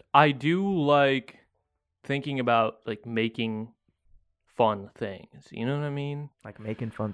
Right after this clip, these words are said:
Speaker 2: like,
Speaker 1: All right.
Speaker 2: fun art?
Speaker 1: Yeah, but, uh, I'm gonna have to think of that for a second. Yeah, like, you know, I, I see all this great technology, like the three D printer, and, and, you know, my imagination runs wild.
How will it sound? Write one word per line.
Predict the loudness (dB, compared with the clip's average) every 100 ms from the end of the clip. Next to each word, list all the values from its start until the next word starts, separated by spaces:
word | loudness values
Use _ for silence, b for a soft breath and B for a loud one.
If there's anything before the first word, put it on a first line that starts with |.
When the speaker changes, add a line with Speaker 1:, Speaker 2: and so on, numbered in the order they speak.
| -2
Speaker 2:
like, | -2 0
Speaker 1:
All | -2
right. | 2
Speaker 2:
fun | 4 4
art? | 2 0 0 _ -20 _
Speaker 1:
Yeah, | 0 2
but, | 2 0
uh, | -2 _
I'm | -4
gonna | -2
have | -2
to | -4
think | -6 -8
of | -10
that | -12
for | -14
a | -16
second. | -14 -2
Yeah, | 6 8
like, | 8 6
you | 6
know, | 6 6 6
I, | 4 -2 -8 -6
I | -2 -2
see | -2 -4
all | -2 -2
this | -4 -12 -6
great | 2 2 2
technology, | 0 0 6 10 10 10 6 0 -4
like | -6 -8
the | -8 -2
three | -2 -2
D | -2
printer, | 4 4 4 -4 -6 -6
and, | -8 -10 -14 -16 b b b b b
and, | -12 -8
you | -6
know, | -6 -6 -8 -12 -12
my | -6
imagination | -2 2 2 2 2 2 0
runs | 0 0 0
wild. | 2 4 4 -2 -8